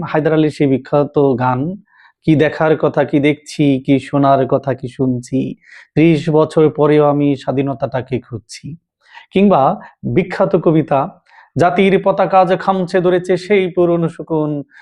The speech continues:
জাতির পতাকা আজ খামচে ধরেছে সেই পুরনো শকুন।"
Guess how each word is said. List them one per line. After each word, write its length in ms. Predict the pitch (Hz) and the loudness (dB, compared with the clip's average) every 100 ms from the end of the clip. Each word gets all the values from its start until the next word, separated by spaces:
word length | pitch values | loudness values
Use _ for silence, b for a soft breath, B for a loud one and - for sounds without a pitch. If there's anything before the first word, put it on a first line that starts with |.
| b - | b 2
জাতির 520 | 165 185 208 202 202 | 2 2 0 0 0
পতাকা 400 | 196 196 202 - | 0 0 0 0
আজ 140 | 196 190 | 0 0
খামচে 420 | 196 196 190 - 185 | -4 -4 -4 -2 0
ধরেছে 420 | 190 190 190 190 | 0 0 0 -4
সেই 360 | - 247 202 | -2 -2 -2
পুরনো 380 | - 175 160 151 | -2 -2 0 -2
শকুন।" 520 | 131 117 - 120 110 | -8 -12 -12 -14 -14